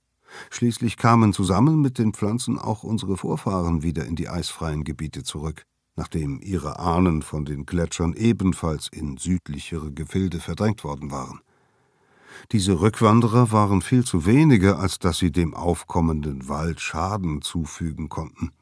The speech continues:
Innerhalb der heutigen Grenzen Deutschlands waren es nicht mehr als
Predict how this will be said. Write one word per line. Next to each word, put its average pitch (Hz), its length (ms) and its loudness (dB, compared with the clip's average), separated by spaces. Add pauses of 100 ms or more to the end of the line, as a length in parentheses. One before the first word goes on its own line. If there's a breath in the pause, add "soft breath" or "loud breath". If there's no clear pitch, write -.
(800 soft breath)
Innerhalb 110 480 2
der 82 180 0
heutigen 104 480 0
Grenzen 101 420 0
Deutschlands 101 520 2 (420 loud breath)
waren 98 260 4
es 85 140 -2
nicht 104 240 0
mehr 95 240 4
als 95 220 0